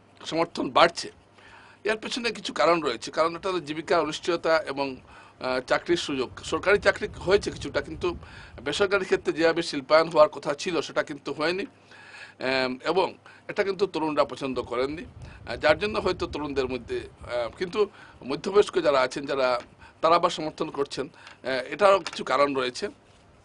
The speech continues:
তো সব মিলিয়ে এই যে একটা সা-, আহ, এই সার্ভেটা নির্বাচনের আগে একটা গুরুত্বপূর্ণ একটা, আহ, নির্দেশ দিচ্ছে। আহ,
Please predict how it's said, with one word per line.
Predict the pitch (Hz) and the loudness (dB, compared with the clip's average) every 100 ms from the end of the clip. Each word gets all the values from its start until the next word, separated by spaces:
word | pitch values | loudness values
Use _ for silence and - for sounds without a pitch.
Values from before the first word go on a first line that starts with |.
| _ _ _ - - - - - - - - - | _ _ _ -20 -20 -20 -20 -20 -20 -20 -20 -10
তো | - | -2
সব | - 240 | 6 6
মিলিয়ে | 254 247 240 233 - | 6 4 4 2 2
এই | 180 | 2
যে | 175 | 2
একটা | 180 | 0
সা-, | - | -4
আহ, | - 139 | 0 4
এই | 143 147 | 6 4
সার্ভেটা | - 143 156 151 160 143 - | 2 2 2 0 -2 -2 -10
নির্বাচনের | 127 127 123 131 139 165 156 | -8 -6 -4 0 0 2 4
আগে | 131 143 | 4 0
একটা | - | -4
গুরুত্বপূর্ণ | 117 123 - 139 143 143 | -6 -6 -6 -6 -4 -2
একটা, | 135 - 123 | -2 2 2
আহ, | 113 - - - - | 2 -4 -20 -16 -8
নির্দেশ | 117 131 131 156 | -4 -4 0 -2
দিচ্ছে। | 135 147 - | -2 -8 -8
আহ, | 320 - - - - - _ - - 50 | -10 -12 -20 -20 -20 -20 _ -20 -16 -14